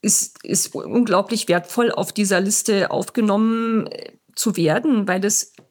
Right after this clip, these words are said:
auch für un-, uns sagt, eine Zeitschrift ist ein genauso ernstzunehmendes Medium wie jedes Buch oder Hörbuch und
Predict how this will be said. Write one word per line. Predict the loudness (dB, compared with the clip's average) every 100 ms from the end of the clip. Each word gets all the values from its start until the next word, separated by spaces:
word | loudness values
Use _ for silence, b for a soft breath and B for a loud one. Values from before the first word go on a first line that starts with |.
| _ _
auch | -2 -2 -4
für | -4 -4
un-, | -6 -12 -8
uns | -2 0 0
sagt, | -2 -4 -6 -6 -2
eine | 0 0
Zeitschrift | 0 -2 -2 -2 -2 -2
ist | -4
ein | -2 0
genauso | 0 -2 -2 0 -2
ernstzunehmendes | 0 -2 -2 -2 0 2 2 2 2 0 0 -2 -6 _ -8
Medium | -4 0 0 2 2 4 4 4 2 B B B B B -16 -6
wie | -2
jedes | -2 0 0 0 -4
Buch | -2 0 0 -4
oder | -4 0 0 2
Hörbuch | 2 0 0 0 0 -2
und | -8 0 0 0